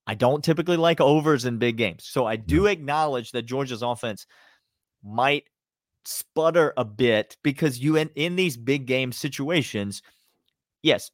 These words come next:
Speaker 1: Georgia will probably punt it a couple times. Georgia's offense will probably stall out a couple times. There will be some nerves for Carson Beck. Like, let's not, let's
Speaker 2: Sure.
Speaker 1: not try to pretend like that's not a real thing.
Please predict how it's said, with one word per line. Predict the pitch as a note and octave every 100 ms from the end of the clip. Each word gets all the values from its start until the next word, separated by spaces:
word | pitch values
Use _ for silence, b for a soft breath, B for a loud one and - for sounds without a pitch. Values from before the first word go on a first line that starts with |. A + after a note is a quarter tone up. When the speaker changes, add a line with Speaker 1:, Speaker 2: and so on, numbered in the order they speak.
| A#2
Speaker 1:
Georgia | A2 D3+ F#3 F3+
will | C3+ C#3+
probably | - C#3 C#3 B2 C3
punt | - C3 A2+
it |
a | F#2+
couple | F#2+ F#2
times. | - A2 - -
Georgia's | B2 C3+ D3 C3
offense | A#2+ B2 A#2 - B B -
will | C3
probably | - C3 B2 B2 A#2+ A#2
stall | - A2 G#2+
out | G#2+ G2+
a | G#2
couple | A2 G#2
times. | G2+ G#2 F#2+ b b -
There | D#3+
will | E3
be | D3+
some | D#3 E3 D3+
nerves | D3+ D3+ A#2+
for | - A2
Carson | - G2+ - F#2+
Beck. | F2 E2 _ _ _ _
Like, | C#3+ C#3
let's | F#3 E3
not, | G3 F#3 - _
let's | - D#3+
Speaker 2:
Sure. | G3
Speaker 1:
not | A#3
try | E3+
to | D#3
pretend | D3 - - D3 B2+
like | A2+ G#2+
that's | A2 G#2 A2
not | G#2 G#2
a |
real | F#2 G#2 G#2
thing. | G2 F#2+ F2+ F#2